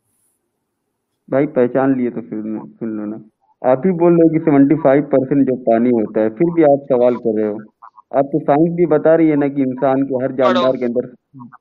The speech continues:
Speaker 2: پڑھو، کیا لکھا ہوا ہے؟
Speaker 1: سیونٹی فائیو
Speaker 2: پڑھو، کیا لکھا ہوا ہے؟ اللہ نے انسان کو کس چیز سے بنایا سر؟
Speaker 1: پانی سے بنایا ہے۔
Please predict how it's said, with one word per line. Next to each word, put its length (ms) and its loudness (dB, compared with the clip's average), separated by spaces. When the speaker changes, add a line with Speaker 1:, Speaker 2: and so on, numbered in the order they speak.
Speaker 2:
پڑھو، 440 -6
کیا 140 -4
لکھا 260 -2
ہوا 120 -10
ہے؟ 60 -14
Speaker 1:
سیونٹی 440 -20
فائیو 760 -20
Speaker 2:
پڑھو، 220 -8
کیا 140 -8
لکھا 220 -10
ہوا 160 -10
ہے؟ 60 -20
اللہ 300 -2
نے 140 0
انسان 380 -8
کو 100 -14
کس 180 -16
چیز 140 -18
سے 80 -12
بنایا 320 -8
سر؟ 160 -14
Speaker 1:
پانی 280 -2
سے 120 -6
بنایا 400 -6
ہے۔ 80 -16